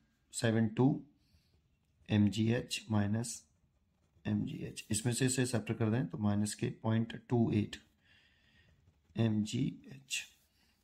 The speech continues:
ये burden by air friction आया है। देखो इसमें फ्रिक्शन फोर्स लगेगा ऊपर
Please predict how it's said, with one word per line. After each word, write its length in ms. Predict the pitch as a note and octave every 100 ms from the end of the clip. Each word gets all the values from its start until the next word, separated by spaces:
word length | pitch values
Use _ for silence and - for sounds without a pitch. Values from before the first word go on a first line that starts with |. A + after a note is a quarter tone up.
| _
ये 120 | A#2+ A2+
burden 400 | A#2 A#2 B2 A#2+
by 120 | A#2+ -
air 200 | A#2+ A#2+ A2
friction 300 | A2 - A2
आया 180 | A2 A#2
है। 80 | B2+ - _ _ _ _ _ _ _ _ _ _ _ _ _ _ _ _ - - - - - -
देखो 140 | C3+
इसमें 540 | C#3 C3+ C3 C3 B2+ - _ _ -
फ्रिक्शन 320 | B2 C#3+ C#3
फोर्स 320 | C#3 C3+ C3
लगेगा 380 | A#2+ A#2 B2 C3 -
ऊपर 360 | A2 C3 C#3